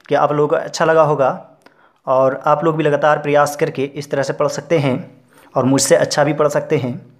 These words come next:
तो इसे एक बार हम लोग हिंदी में भी समझ लेते हैं। Every man must act according to his means and capacity। प्रत्येक आदमी को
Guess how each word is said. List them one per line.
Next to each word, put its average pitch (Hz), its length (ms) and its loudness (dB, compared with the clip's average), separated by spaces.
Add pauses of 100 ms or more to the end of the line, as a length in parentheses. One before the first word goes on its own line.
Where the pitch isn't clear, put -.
(600)
तो 135 380 4 (540)
इसे 165 220 2 (400)
एक 165 100 4
बार 165 120 6
हम 156 180 2
लोग 160 140 2
हिंदी 151 240 4
में 175 140 2
भी 170 60 -4
समझ 160 280 0
लेते 151 220 -2
हैं। 131 160 0 (800)
Every 175 340 4
man 170 320 4 (120)
must 185 320 -4
act 165 180 -2 (120)
according 165 600 2
to 180 60 2
his 151 240 0
means 156 400 0
and 123 180 0
capacity। 127 580 2 (520)
प्रत्येक 196 360 0
आदमी 151 360 0
को 156 200 -4